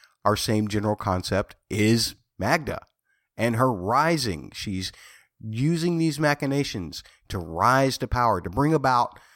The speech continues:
the ending that she wants. So, when we get to the next scene, I want you to listen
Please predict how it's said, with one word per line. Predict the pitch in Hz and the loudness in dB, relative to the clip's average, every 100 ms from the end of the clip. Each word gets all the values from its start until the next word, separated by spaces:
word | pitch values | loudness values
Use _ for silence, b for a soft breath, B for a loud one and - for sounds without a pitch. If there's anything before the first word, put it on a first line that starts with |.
| b b | b b
the | 104 120 123 - | 0 2 2 2
ending | 160 170 143 117 98 92 87 76 _ _ _ | 0 2 0 0 0 -4 -8 -12 _ _ _
that | - 110 - | -6 -6 -2
she | - 120 | 0 2
wants. | 123 131 85 - - - _ _ _ _ _ _ _ _ _ _ _ _ _ _ | 2 2 0 -4 -8 -8 _ _ _ _ _ _ _ _ _ _ _ _ _ _
So, | - - 196 98 - _ _ _ _ _ - | -6 2 2 2 -6 _ _ _ _ _ -4
when | 127 | 0
we | 143 | 2
get | 190 | 2
to | - | 2
the | 190 190 | 2 4
next | 180 - - | 2 2 -2
scene, | 151 113 113 127 - - | 0 0 0 -6 -10 0
I | |
want | 139 147 - | 2 2 0
you | 147 | -2
to | 147 | 0
listen | 131 143 - 156 139 | 2 2 2 0 -2